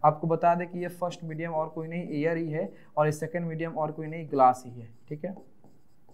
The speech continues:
अब फर्स्ट मीडियम में से लाइट जो है, वो चलते हुए सेकंड मीडियम में जब प्रवेश कर रही है, तो ये नॉर्मल की तरफ मुड़ जा रही है।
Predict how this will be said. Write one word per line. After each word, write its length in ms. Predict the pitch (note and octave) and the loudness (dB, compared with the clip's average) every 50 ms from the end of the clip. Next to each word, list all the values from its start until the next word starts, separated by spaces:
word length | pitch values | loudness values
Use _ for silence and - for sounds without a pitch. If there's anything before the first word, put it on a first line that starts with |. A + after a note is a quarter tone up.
| - - - - - - - - - - - - - - - - - - - - | -20 -20 -20 -20 -20 -20 -20 -20 -20 -20 -20 -20 -20 -20 -20 -20 -20 0 4 6
अब 100 | F3 E3 | 6 6
फर्स्ट 380 | - - G#3 A3+ G#3 G#3+ - | 6 6 4 4 4 4 2
मीडियम 300 | G3+ G3 F#3+ F3 G3+ G3 | 2 2 4 4 2 2
में 100 | F#3+ F#3 | 0 -2
से 160 | F#3 F#3+ F#3+ F3+ | -2 -2 0 6
लाइट 300 | E3 D3+ C#3+ D#3+ F3+ E3 | 10 10 10 10 8 4
जो 160 | D3+ E3 D3+ | -2 -4 0
है, 300 | D3 C3 C3 - - - - - - - - | 2 2 2 2 0 -6 -12 -20 -6 2 6
वो 120 | D#3+ F3 | 6 6
चलते 420 | E3+ - - E3+ D#3+ D#3+ D#3+ F#3+ | 6 8 6 6 6 8 8 8
हुए 240 | F#3 F#3 E3 E3 F3+ | 8 8 6 6 4
सेकंड 340 | F3+ - - E3 - F#3+ F#3+ | 2 -2 -4 4 4 6 6
मीडियम 300 | F#3 F3+ F3 E3+ F3 F3 | 6 4 2 2 2 0
में 100 | F3 E3+ | 0 2
जब 160 | E3+ E3+ D#3+ | 2 2 2
प्रवेश 340 | - E3 D#3+ F3 F#3+ F#3 F#3 | 4 4 6 8 6 6 6
कर 160 | - E3 C#3+ | 4 4 4
रही 180 | C3+ C#3 C3+ C3+ | 4 0 0 0
है, 100 | F3 F3+ | -2 0
तो 120 | - F3+ | 2 4
ये 120 | E3+ F3 E3 | 4 4 4
नॉर्मल 360 | D#3+ D3 C#3+ D3+ D#3+ E3 D#3+ | 4 2 2 2 0 0 0
की 80 | D#3+ | -2
तरफ 320 | D#3 D#3 - D#3+ D#3+ D#3+ - - | -2 0 0 0 0 -2 -6 -10
मुड़ 200 | D3 D3 C#3+ C#3 | -8 -6 -4 -4
जा 140 | B2+ A#2+ A#2 | -4 -4 -4
रही 160 | A#2 A#2+ A#2 | -6 -8 -10
है। 160 | A#2+ B2 - | -12 -14 -16